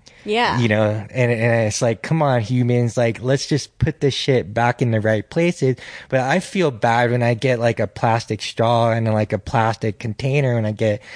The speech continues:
Speaker 2: coffee, like, iced coffee or something. And
Speaker 1: Mm-hmm.
Speaker 2: just, like, there, I'm like, "Where the hell am I supposed to put this plastic thing?" And there's no recycling around.
Speaker 1: Yeah.
Speaker 2: And so I just throw it in the trash and I go about my day. So it's like, I'm a hypocrite,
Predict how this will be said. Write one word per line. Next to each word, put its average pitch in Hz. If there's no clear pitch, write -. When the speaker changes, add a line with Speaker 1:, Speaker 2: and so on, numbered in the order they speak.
Speaker 2:
coffee, 143
like, 107
iced 147
coffee 110
or 107
something. 120
And 120
Speaker 1:
Mm-hmm. 110
Speaker 2:
just, 117
like, 127
there, 131
I'm 123
like, 147
"Where 147
the 180
hell 180
am 175
I 170
supposed 165
to 151
put 156
this -
plastic 151
thing?" 175
And 123
there's 131
no 151
recycling 123
around. 117
Speaker 1:
Yeah. 185
Speaker 2:
And 120
so 127
I 127
just 117
throw 135
it 127
in 123
the 117
trash 127
and 120
I 117
go 120
about 117
my 113
day. 165
So 123
it's 110
like, 117
I'm 131
a 127
hypocrite, 123